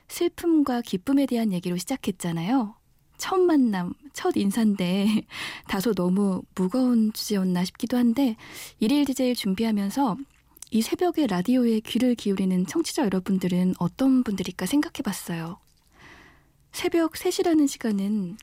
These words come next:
낮에는 잊고 있었던 나만의 고민이나 막막함, 이런 것들이 하나둘씩 떠오르는 시간이잖아요.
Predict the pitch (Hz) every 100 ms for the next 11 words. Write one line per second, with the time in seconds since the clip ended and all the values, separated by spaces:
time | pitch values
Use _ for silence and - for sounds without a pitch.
0 | - _ 220 180 185 254 247 175 - 247
1 | 240 - 202 - 190 185 185 180 165 180
2 | 185 185 - 214 233 196 170 147 - _
3 | - 190 208 233 - 180 185 _ _ -
4 | - 202 226 226 - 196 220 311 330 294
5 | 277 - 220 - 320 349 330 285 - 214
6 | 190 180 170 165 185 233